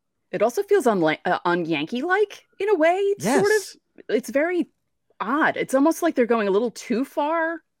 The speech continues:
Speaker 1: off
Speaker 2: Right?
Speaker 1: course.
Speaker 2: Like,
Speaker 1: Y-
Speaker 2: Cabrera is a shortstop.
Speaker 1: Yeah.
Speaker 2: Let's not forget that in all of this.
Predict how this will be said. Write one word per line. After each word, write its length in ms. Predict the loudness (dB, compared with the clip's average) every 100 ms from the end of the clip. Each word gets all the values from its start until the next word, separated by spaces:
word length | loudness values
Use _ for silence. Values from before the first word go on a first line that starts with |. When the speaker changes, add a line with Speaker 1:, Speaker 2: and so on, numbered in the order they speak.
| _ _ _
Speaker 1:
off 240 | -2 -2 -2
Speaker 2:
Right? 220 | -2 -2
Speaker 1:
course. 340 | -2 -6 -14 -18 _ _ _ _ _ _ _ _ _ _ _ _
Speaker 2:
Like, 140 | -8 -4
Speaker 1:
Y- 60 |
Speaker 2:
Cabrera 500 | -4 -2 0 0 0
is 260 | -2 -4 -6
a 120 | -8
shortstop. 840 | -8 -6 -6 -6 -8 -14 -16 -18 _ _ _ _ -10
Speaker 1:
Yeah. 240 | -6 -4 -4
Speaker 2:
Let's 200 | -6 -4
not 220 | -4 -4
forget 560 | -4 -6 -2 -2 -2 -2
that 300 | -4 -4 -6
in 160 | -8
all 300 | -4 -4 -4
of 160 | -8 -12
this. 440 | -16 -14 -16 -16